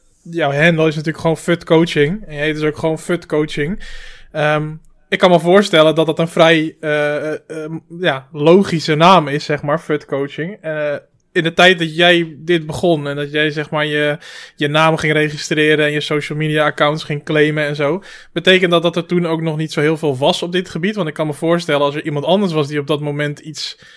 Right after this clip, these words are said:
zou oprichten, dan zou die zichzelf toch ook Fut Coaching genoemd hebben? Dat lijkt me de meest simpele term om te bedenken.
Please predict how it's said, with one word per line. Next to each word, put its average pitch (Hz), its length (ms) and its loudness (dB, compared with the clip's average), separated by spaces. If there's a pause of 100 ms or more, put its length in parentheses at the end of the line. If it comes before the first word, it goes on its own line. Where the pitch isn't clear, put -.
(120)
zou 156 300 0
oprichten, 151 560 -2
dan 147 120 0
zou 147 160 2
die 151 80 -2
zichzelf 160 360 0
toch 151 100 -4
ook 185 140 -2
Fut - 280 0
Coaching 143 460 -2
genoemd 139 260 -4
hebben? 135 220 -2
Dat 139 120 -6
lijkt 139 220 -2
me 143 60 -4
de 143 80 -4
meest 147 540 -4
simpele 165 520 -2
term 165 240 2
om 165 100 -2
te 160 80 -10
bedenken. 170 520 -4